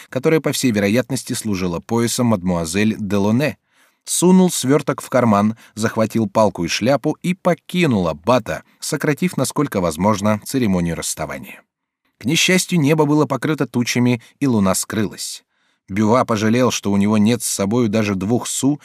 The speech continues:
чтобы переплыть на пароме реку в том месте, где ныне находится мост искусств.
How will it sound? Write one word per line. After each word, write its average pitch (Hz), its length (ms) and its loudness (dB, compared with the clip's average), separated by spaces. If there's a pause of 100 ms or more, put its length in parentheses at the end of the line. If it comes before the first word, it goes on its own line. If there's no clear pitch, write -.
(120)
чтобы 156 320 -2
переплыть 147 500 0
на 156 120 -2
пароме 113 400 2
реку 117 240 0
в - 80 -14
том 104 200 0
месте, 139 540 0 (180)
где 110 200 -2
ныне 175 200 4
находится 139 520 0
мост 110 400 0
искусств. - 720 -8